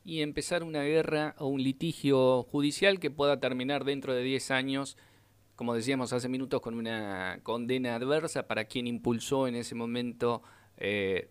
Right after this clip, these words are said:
esta iniciativa de establecer topes, en aquel caso, en aquella provincia, exclusivamente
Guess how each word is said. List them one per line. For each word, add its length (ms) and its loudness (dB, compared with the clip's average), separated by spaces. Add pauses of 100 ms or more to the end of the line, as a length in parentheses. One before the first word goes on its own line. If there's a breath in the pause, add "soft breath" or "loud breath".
(120)
esta 540 0
iniciativa 640 2
de 80 4
establecer 680 0 (140)
topes, 480 0
en 120 -10
aquel 280 -4
caso, 240 -2
en 60 -8
aquella 500 -6
provincia, 460 -4
exclusivamente 800 -10